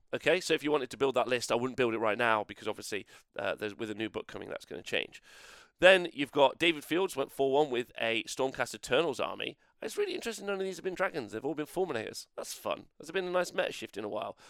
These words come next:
Okay, this has got Karazai, who's, like, a big dragon. He's six hundred points. Um, there's not really much to say about Karazai other than he's not very good. Uh, but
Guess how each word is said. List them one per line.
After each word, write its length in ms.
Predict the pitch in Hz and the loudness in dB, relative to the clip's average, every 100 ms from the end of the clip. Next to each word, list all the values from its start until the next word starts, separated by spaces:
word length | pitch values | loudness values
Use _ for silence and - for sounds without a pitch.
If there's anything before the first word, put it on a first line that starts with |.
| - - | -4 0
Okay, 220 | - - - - | 0 -2 -6 -4
this 180 | - 202 | 2 2
has 140 | 156 - | 0 2
got 300 | 120 131 - - | 6 6 4 -2
Karazai, 600 | - 185 135 101 104 143 - | 6 6 6 2 0 0 -4
who's, 200 | - 127 | -6 -2
like, 200 | - 110 | -2 -2
a 80 | 101 - - | -4 -6 2
big 340 | 151 135 107 | 2 2 -4
dragon. 440 | - 120 104 123 147 | 0 2 2 0 -4
He's 120 | - | -6
six 240 | - - | -6 -6
hundred 240 | 131 113 107 | -6 -6 -4
points. 460 | 120 143 - - - - - - _ _ _ _ _ _ _ _ _ - - | -2 0 -2 -10 -16 -20 -20 -20 _ _ _ _ _ _ _ _ _ -6 4
Um, 460 | 131 123 120 113 - _ _ - | 8 8 6 0 -16 _ _ -4
there's 120 | 139 | 0
not 120 | 135 | 2
really 160 | 120 104 | 2 -2
much 180 | - | -4
to 60 | - | -4
say 100 | 110 | -2
about 180 | 101 - | -2 -2
Karazai 400 | - 98 98 104 | -2 -4 -2 -4
other 140 | - 104 104 101 | -4 -4 -6 -8
than 160 | 101 | -12
he's 140 | 101 104 | -8 -6
not 80 | |
very 120 | 107 95 | -6 -6
good. 200 | 107 - - - - 120 | -8 -10 -20 -20 -6 2
Uh, 160 | 110 - | 2 4
but 260 | 123 87 | 4 4